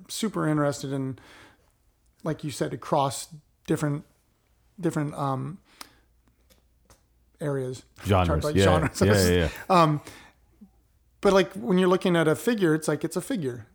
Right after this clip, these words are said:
Speaker 2: Mm-hmm.
Speaker 1: And then, now it's abstract because it's painted or sculpted or whatever in that sense, but it's still, like, it's depicted off of something that comes from somewhere.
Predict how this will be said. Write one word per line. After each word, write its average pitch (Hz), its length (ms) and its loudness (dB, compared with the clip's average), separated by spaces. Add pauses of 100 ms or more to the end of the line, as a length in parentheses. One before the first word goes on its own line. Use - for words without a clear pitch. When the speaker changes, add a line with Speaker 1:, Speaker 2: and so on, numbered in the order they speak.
Speaker 2:
Mm-hmm. 95 100 2
Speaker 1:
And 220 100 4
then, 247 160 2
now 254 140 4
it's 240 140 0
abstract 196 520 2
because 170 240 0
it's 165 120 -6
painted 165 420 0
or 147 60 0
sculpted 147 420 -2
or 147 60 0
whatever 143 400 0 (320)
in 156 100 2
that 160 200 0
sense, 151 240 -2
but 170 140 -4
it's 160 140 -8
still, 175 400 2
like, 151 280 0 (480)
it's 165 160 -4
depicted 170 580 -2
off 147 280 -2
of 143 80 -8
something 147 440 -2
that 135 200 -8
comes 135 400 -6
from 135 240 -6
somewhere. 127 320 -10